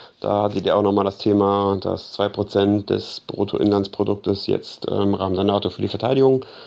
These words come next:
aus Ausgaben bereitgestellt werden sollen von der groko. Jedenfalls steht's da irgendwie drin im, im Koalitionsvertrag. Und ich hab mich einfach mal so gefragt, ähm, wie weit ist denn eigentlich der Begriff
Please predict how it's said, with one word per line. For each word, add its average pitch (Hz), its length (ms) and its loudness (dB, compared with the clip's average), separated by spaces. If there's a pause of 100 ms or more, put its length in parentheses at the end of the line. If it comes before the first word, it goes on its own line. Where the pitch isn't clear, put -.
(320)
aus 110 180 -2
Ausgaben 117 480 2
bereitgestellt 104 580 0
werden 101 240 0
sollen 98 300 0
von 101 160 0
der 101 80 0
groko. 101 280 0
Jedenfalls 95 300 2
steht's 98 240 -2
da - 80 -2
irgendwie 98 160 4
drin 113 200 2
im, 107 260 2 (920)
im 104 460 4
Koalitionsvertrag. 101 1080 0
Und 92 460 0
ich 95 200 0
hab 98 120 2
mich 87 180 2
einfach 87 240 -4
mal 90 380 2
so - 100 -4
gefragt, 78 880 -4
ähm, 85 680 -4 (420)
wie 82 260 -8
weit - 340 0
ist - 200 2
denn 85 160 4
eigentlich 90 500 2
der 90 440 -2
Begriff - 680 -4